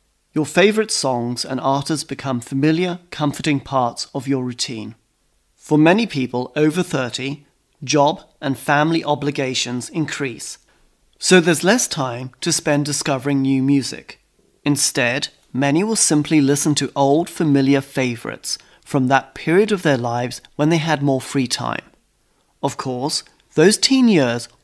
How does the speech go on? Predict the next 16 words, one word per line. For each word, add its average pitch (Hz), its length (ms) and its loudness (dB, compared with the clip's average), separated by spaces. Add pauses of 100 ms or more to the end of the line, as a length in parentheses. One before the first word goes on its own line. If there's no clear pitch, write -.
weren't 180 400 2
necessarily 139 920 0 (180)
carefree. 135 640 0 (840)
They're 147 120 0
famously 156 640 2
confusing, 165 720 2 (400)
which 196 160 2
is 233 120 2
why 190 200 2
so 208 220 0
many 202 260 0
T 175 260 -2
V 139 120 4
shows 120 520 -2
and 147 180 -2
movies 143 540 2